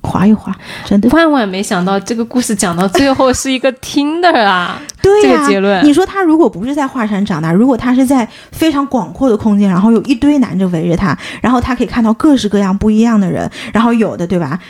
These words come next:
Speaker 1: 嗯，可能有着柯基，然后有的三十几岁啊，然后就是你知道 Tinder 上的那些标配，你就会发现其实人是非常多样的，你不一定非要在他身上挂死啊。Tinder，Tinder，考虑一下。就是怎么说呢？
Speaker 2: 对，对。
Speaker 1: 你至少给了自己一个这样的机会。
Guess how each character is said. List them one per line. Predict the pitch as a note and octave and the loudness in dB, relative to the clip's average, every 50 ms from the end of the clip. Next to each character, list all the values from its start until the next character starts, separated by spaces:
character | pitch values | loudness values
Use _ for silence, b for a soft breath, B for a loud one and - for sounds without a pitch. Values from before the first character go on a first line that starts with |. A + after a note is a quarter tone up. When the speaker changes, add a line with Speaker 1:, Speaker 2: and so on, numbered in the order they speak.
| B B B | B B B
Speaker 1:
嗯， | - F3 D#3 D#3+ | -2 0 0 0
可 | - F3 | 0 0
能 | E3+ E3+ E3+ F3+ F#3+ | 0 2 4 4 4
有 | G3 F#3 D3 | 4 2 0
着 | F3 G3+ | -2 -6
柯 | G3 - C4+ C4 A#3+ | -4 0 -2 -2 -2
基， | - - C4+ C#4 | -4 -4 -4 -4
然 | C4 B3+ F#3 G3+ | -2 -2 0 0
后 | G#3+ A3 | 0 0
有 | G#3+ G3 D#3+ - | 0 -2 -4 -8
的 | - F#3 | -8 -10
三 | F3+ - F3+ G#3 G#3+ | -8 -6 -2 0 0
十 | G#3+ G3+ | 0 0
几 | G3+ - F#3+ | -2 -4 -6
岁 | F#3 - F#3+ F3+ | -2 0 0 0
啊， | - - G3 F#3+ F3 E3 D#3 | 0 0 0 0 0 0 0
然 | F3 F3+ F#3 | 0 0 2
后 | F#3 G#3 G3 F#3 B B B3 B B - | 2 2 2 0 B B 0 B B 0
就 | A3+ | 0
是 | G#3+ G#3+ | 0 2
你 | G3 F3+ | 0 0
知 | F3+ | 0
道 | F3 | -2
Tinder | - - G#3+ G#3 F#3+ F#3+ | 0 2 2 2 2 2
上 | G3 | 2
的 | E3+ F3+ | 2 4
那 | F#3 F#3 | 4 4
些 | F3+ F#3+ | 4 2
标 | F3+ - F#3 F3+ F#3 | 2 2 2 2 2
配， | G3+ - A#3 F3 - B B B B | 2 0 -2 -4 -4 B B B B
你 | C4+ C#4 | 0 2
就 | E4+ | 4
会 | F4 F4+ | 2 2
发 | F4 F4+ F4+ F4+ | 2 0 -2 -2
现 | F4+ E4+ D4+ | 0 -2 -2
其 | C#4+ - C#4+ | 0 0 2
实 | D4 E4 D#4 | 2 2 2
人 | - - G#3+ G3 F#3 F3+ G#3 | 2 2 2 2 2 2 2
是 | A#3 B3+ | 0 2
非 | - C#4 | 2 4
常 | C4 B3 A#3+ | 4 4 4
多 | A#3 A#3+ A#3+ B3+ | 4 4 2 2
样 | B3+ A#3 | 2 2
的， | G#3+ | 2
你 | G3+ G3 | 2 0
不 | F#3 - A#3+ | 2 2 4
一 | B3 | 4
定 | B3+ B3+ A#3+ | 6 4 4
非 | - - | 2 2
要 | A#3+ A#3+ | 0 2
在 | A#3+ G#3+ | 2 0
他 | G3 G3 F3+ | 0 -2 -4
身 | - - G3 | -2 -2 0
上 | G3 F#3 F#3 | 0 0 0
挂 | - G3+ - A#3 | 0 -2 -2 -2
死 | - - - - - | -4 -6 -8 -10 -10
啊。 | - - - B B B B B B B B B B B B B - - - - - - - | -10 -12 -16 B B B B B B B B B B B B B -20 -20 -20 -20 -20 -10 -4
Tinder，Tinder， | - - G#3+ A3 A3 G3 - - G3+ G#3 G3+ G3 - | 0 2 2 2 2 2 0 -2 0 0 -2 -4 -4
考 | - F#3 G3 | -4 -2 0
虑 | G3+ G3+ | 0 0
一 | G#3 | 0
下。 | - G#3 F#3+ - _ _ _ _ | 0 -2 -4 -6 _ _ _ _
就 | - D#4+ | 0 2
是 | D#4+ D#4+ | 2 2
怎 | - - - | 2 2 2
么 | C4 | 2
说 | C4 A3+ C4 C4 | 0 2 0 2
呢？ | C4+ | 4
Speaker 2:
对， | |
对。 | B3+ G3 | 4 2
Speaker 1:
你 | F3+ | 2
至 | - E4 D#4 | 2 0 0
少 | D4+ D4+ D4+ | 0 0 0
给 | - G#3+ C#3+ | 0 -2 -2
了 | D#3 | -2
自 | G#3+ - D4 B3 | -2 -4 -4 -2
己 | - | -2
一 | - G3 | -2 0
个 | G3+ A#3 | -2 0
这 | - C#4+ | 2 4
样 | C4+ B3 | 4 4
的 | A#3 | 2
机 | A3+ - - C4 D#4+ | 0 -2 0 0 0
会。 | E4+ - B4 - - | 0 0 -4 -4 -4